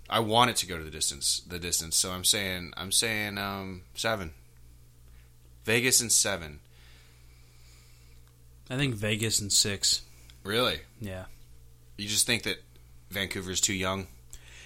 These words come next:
Speaker 2: Yeah, I think their, their piss and vinegar is gonna wear off. I,
Speaker 1: Yeah.
Speaker 2: I think Vegas might get up two to one. Vancouver will grab three,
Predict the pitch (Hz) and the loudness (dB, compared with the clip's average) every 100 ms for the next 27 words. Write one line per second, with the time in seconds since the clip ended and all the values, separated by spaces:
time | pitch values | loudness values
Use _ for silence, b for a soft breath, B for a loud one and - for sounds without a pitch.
0 | B - 156 139 131 143 139 147 127 131 | B 4 10 10 10 6 4 2 2 2
1 | 120 - 127 120 143 - 120 117 120 113 | 2 0 0 2 2 2 2 0 0 0
2 | 101 101 110 98 98 95 87 82 87 - | -2 -2 -2 -4 -2 0 0 0 -4 -8
3 | - - - - 107 104 73 - - 139 | -12 -18 -20 -2 0 0 -4 -12 -4 4
4 | 151 131 110 127 127 131 - 123 123 113 | 4 4 4 4 6 6 6 4 2 0
5 | 120 120 113 - 139 127 113 117 131 131 | 0 0 -2 2 4 4 4 4 4 4
6 | 131 - B B B 120 107 113 127 117 | 2 -4 B B B 0 0 2 2 4
7 | 113 101 113 110 98 - 113 123 123 117 | 0 0 0 0 0 -4 -2 0 0 -2